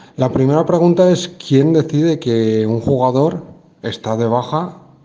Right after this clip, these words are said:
o, o está de alta médica? Entiendo que es el médico del club. Y entonces, dado, eh, que la primera respuesta creo que es obvia, que es el médico del club, te planteo una situación hipotética,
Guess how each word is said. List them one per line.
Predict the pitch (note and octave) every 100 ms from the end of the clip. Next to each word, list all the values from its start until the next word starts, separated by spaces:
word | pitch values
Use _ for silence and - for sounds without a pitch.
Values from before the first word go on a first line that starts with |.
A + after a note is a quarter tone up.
| _ -
o, | A#2 G#2 G2+ G2 G2 G2 G2 -
o | G#2+
está | G#2 G#2 A2 A2 A2 A2 G#2+
de | G#2+
alta | A2 G#2+
médica? | G#2+ D3 B2+ F#2+ F#2 - - - -
Entiendo | G2+ G2 G#2 G#2 B2
que |
es | B2+ C3+
el | A2+
médico | A#2 B2 A2 G#2+
del | G2+ G2+
club. | D3 C#3+ - - - - - - - - - -
Y | B2
entonces, | A#2+ B2+ D3 C3
dado, | C3 C3+ D#3 D#3 C3 - - - _ _ A#2
eh, | A2+ G#2+ G#2+ G#2 G2+ G#2
que | G#2+
la | G2+ G2+ G2 -
primera | G#2 G2+ G2+ G#2
respuesta | A2 G2 - A2+ - F#2+
creo | F#2+ G2+
que | G2+
es | G2+
obvia, | A2+ G#2 G2
que | G2
es | -
el | G2+ G2 G2+
médico | G#2 G#2+ G#2+ A2+
del | A#2 B2
club, | E3 F3+ F3+ - - - _ -
te | B2
planteo | B2 A2+ A#2 B2
una | D#3
situación | E3 C3 A#2+ C#3 C#3
hipotética, | C3+ G#2+ G#2+ G2 F#2+ D#2